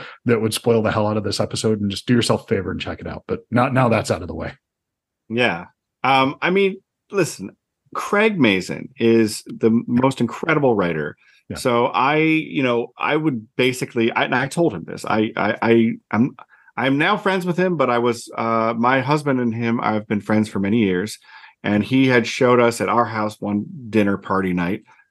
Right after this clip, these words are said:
Speaker 2: uh, a trailer for Chernobyl that he had just made. And I was
Speaker 1: Yeah.
Speaker 2: just like, "Oh my gosh." So I told him at that,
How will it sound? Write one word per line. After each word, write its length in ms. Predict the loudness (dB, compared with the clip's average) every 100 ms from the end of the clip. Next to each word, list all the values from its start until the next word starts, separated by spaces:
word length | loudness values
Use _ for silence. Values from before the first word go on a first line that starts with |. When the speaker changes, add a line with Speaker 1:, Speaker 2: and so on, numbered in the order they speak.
| _
Speaker 2:
uh, 400 | 0 2 2 0 -2
a 320 | 0 2 0
trailer 400 | 0 0 2 2
for 180 | 2 -2
Chernobyl 580 | 0 -2 -2 -4 -10 -16 _ _
that 100 | -8
he 80 | -4
had 140 | 0
just 260 | 2 0 0
made. 400 | -2 -2 -4 -6 -6
And 180 | -4
I 120 | 2 2
was 140 | 2
Speaker 1:
Yeah. 40 |
Speaker 2:
just 220 | 0 -4 -2
like, 300 | -4 -4 -12 _ _ _ _
"Oh 200 | 2 4
my 200 | 4 0
gosh." 480 | 0 -2 -2 -6 -10 _ _ _
So 560 | -4 2 4 4 2 0
I 160 | 2 2
told 280 | 2 2 2
him 140 | 0
at 120 | 0
that, 200 | -2 -4